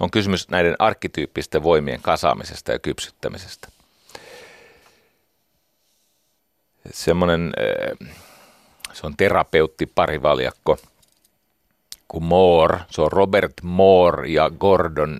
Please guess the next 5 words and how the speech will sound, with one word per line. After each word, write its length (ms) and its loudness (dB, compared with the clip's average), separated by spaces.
muistaakseni 600 -6
Gillette, 600 -4
Gillette. 760 -4
Eh, 440 -8
eh, 160 -4